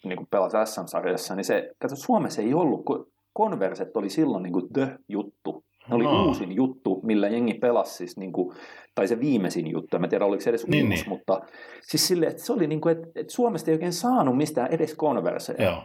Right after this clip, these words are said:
Speaker 1: Ne tilasi Chuck Taylorit.
Speaker 2: Okei.
Speaker 1: Ja tässä oli sellainen s-, s-, story, että kun ne osti ne, niin sitten kovasti joutui miettimään, että kun ei saisi tuoda, tiedätkö, et, ettei joutuisi maksaa jotain kauheita tullimaksuja tai että tulli jotenkin takavarikoisi, että näitä nyt jotenkin maahan
Speaker 2: Joo.
Speaker 1: tuodaan,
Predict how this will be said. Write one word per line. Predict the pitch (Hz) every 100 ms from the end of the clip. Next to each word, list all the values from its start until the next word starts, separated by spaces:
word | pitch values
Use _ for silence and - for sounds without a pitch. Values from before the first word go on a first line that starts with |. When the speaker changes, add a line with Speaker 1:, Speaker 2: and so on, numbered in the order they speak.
| -
Speaker 1:
Ne | 139 143
tilasi | 196 180 -
Chuck | - 165 -
Taylorit. | - 98 90 - - - - -
Speaker 2:
Okei. | - 104
Speaker 1:
Ja |
tässä | 160 -
oli | 160
sellainen | 156 226 214 143 113
s-, | - - -
s-, | - - -
story, | - 165 160 107
että | 98 -
kun | 113
ne |
osti | 117 165 180 - 101
ne, | 92 - - - - - - -
niin |
sitten | 113 156 160
kovasti | 175 175 165 139
joutui | 123 131
miettimään, | 147 180 156 113 95 95
että | 92
kun | - 110
ei |
saisi | 110 123 -
tuoda, | - 147 165 -
tiedätkö, | 110 95 123 117 -
et, | 104 -
ettei | - - 123 113
joutuisi | 117 117 123 143
maksaa | 143 - 123
jotain | 113 117 107
kauheita | 120 113 113 107
tullimaksuja | - 135 117 101 90 - 110
tai | 92 95
että | 95
tulli | - 120 107
jotenkin | 95 95 90
takavarikoisi, | - 110 92 87 87 95
että | 90 95
näitä | 87 85
nyt | 90
jotenkin | 98 90 92
maahan | 135 113 87 82
Speaker 2:
Joo. | 85 90
Speaker 1:
tuodaan, | - 80 -